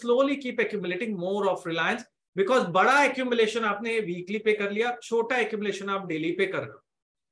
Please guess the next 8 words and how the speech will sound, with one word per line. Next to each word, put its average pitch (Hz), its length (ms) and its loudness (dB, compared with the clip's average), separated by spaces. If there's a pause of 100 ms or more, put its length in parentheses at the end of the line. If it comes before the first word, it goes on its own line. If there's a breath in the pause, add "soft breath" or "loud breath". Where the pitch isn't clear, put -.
(440)
Now 285 180 4
you 269 160 4
are 269 180 2
trader 226 380 4
also। 202 400 0
यार 180 260 -2 (160)
क्या 185 240 -2
करें, 156 180 -4